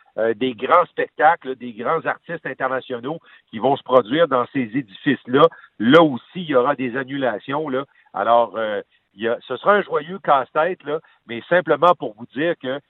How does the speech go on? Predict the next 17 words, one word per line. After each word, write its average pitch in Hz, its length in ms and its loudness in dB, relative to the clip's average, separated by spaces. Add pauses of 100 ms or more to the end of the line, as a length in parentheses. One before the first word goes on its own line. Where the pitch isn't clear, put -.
(120)
la 117 240 0
Ligue 139 460 0 (280)
a 104 120 -2
commencé 135 720 -2
déjà 147 460 2
à 127 60 4
regarder 135 500 -4
les 135 100 -8
possibilités 127 800 -6
pour 113 280 -6
replacer 151 540 0
des 123 220 -6
matchs 139 260 4 (360)
et 117 140 -6
tenir 147 400 0
des 131 240 -6
séries 120 420 -4